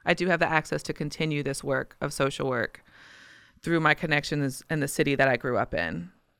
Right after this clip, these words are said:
Um, so I have the privilege of knowing many people around different avenues and different organizations so I can continue this work. But I take with me the experiences and the stories and the people that I've worked with for ten years that invited me in their homes, that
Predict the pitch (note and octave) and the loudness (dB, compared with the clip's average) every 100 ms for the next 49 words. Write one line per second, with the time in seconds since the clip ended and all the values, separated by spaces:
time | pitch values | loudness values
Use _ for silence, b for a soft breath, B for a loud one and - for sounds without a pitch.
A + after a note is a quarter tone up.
0 | - C#3 C3 C3 D3+ D#3 D#3+ E3+ D#3+ D#3 | -6 -4 -4 -2 0 2 2 2 0 0
1 | D3+ D3 C#3 C#3 D#3 E3+ D#3+ D3+ D3 D3 | 0 0 -2 -2 2 4 6 4 0 -4
2 | - E3+ F3 F3 - D#3+ - D3 C#3+ C#3 | -4 0 0 -2 -2 -2 2 4 6 6
3 | C#3 C#3 D3 D#3+ D3 C#3+ - - - D#3 | 4 2 -2 0 0 0 -2 -8 0 4
4 | D#3 D#3 D3 C#3+ D3 C#3+ C#3+ D3 D3 D3 | 4 4 0 -2 -4 -4 -4 -4 -4 -4
5 | C#3+ C#3+ - C#3 C#3+ D3 D3 D3 D3 C#3+ | -2 -2 -2 -4 -4 -4 -4 -6 -6 -4
6 | D3+ D#3+ F3+ F#3+ A3 B3+ - - B B | -4 -2 -4 -4 -4 -4 -8 -20 B B
7 | B B B D#3+ D3+ - G3 C4 A#3 E3+ | B B B 4 4 2 0 2 2 0
8 | - - E3+ F#3 - F3 D#3 D3+ D3 C#3+ | -6 -10 -2 0 0 -2 -2 -2 -2 -6
9 | D#3 D#3+ D3+ - - F#3 F3+ E3+ D#3 - | -4 -4 -4 -6 -2 2 2 2 0 -2
10 | C#3+ D3 D3 - F3 F3 D#3+ D3+ D3 C#3+ | -2 -4 -6 -2 2 4 4 2 -2 -4
11 | D3+ - E3+ D#3 D3+ D3 D3+ D#3 F3+ E3 | -4 -4 -2 0 0 -2 0 0 0 -2
12 | D#3 - D3 - D#3+ D#3 D3+ D3+ D3 D3 | -2 -2 -6 -4 -4 -2 -2 -2 -2 -6
13 | - B B B D3+ D#3 D3 D#3+ F#3+ F3 | -8 B B B 0 2 6 6 4 2
14 | D3+ D3+ D3 D3 D3+ D#3 D3 C#3 C#3+ - | 0 0 -2 -2 0 2 2 0 -2 0
15 | D3+ D3 C3 | 2 4 2